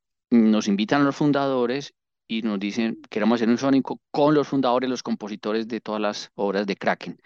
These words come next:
Era imposible decir que no, por, pues, desde el punto de vista moral y desde el punto de vista, pues, como artístico, y, pues, porque, eh, digamos, eh, lo sinfónico y el rock es el santo grial de toda esta historia de la música. Entonces,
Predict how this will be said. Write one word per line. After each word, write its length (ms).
Era 200
imposible 540
decir 340
que 180
no, 400
por, 340
pues, 240
desde 220
el 40
punto 240
de 60
vista 640
moral 540
y 80
desde 160
el 40
punto 280
de 40
vista, 180
pues, 380
como 300
artístico, 640
y, 160
pues, 200
porque, 640
eh, 200
digamos, 440
eh, 380
lo 160
sinfónico 640
y 80
el 100
rock 220
es 140
el 60
santo 260
grial 220
de 80
toda 200
esta 140
historia 300
de 40
la 60
música. 360
Entonces, 460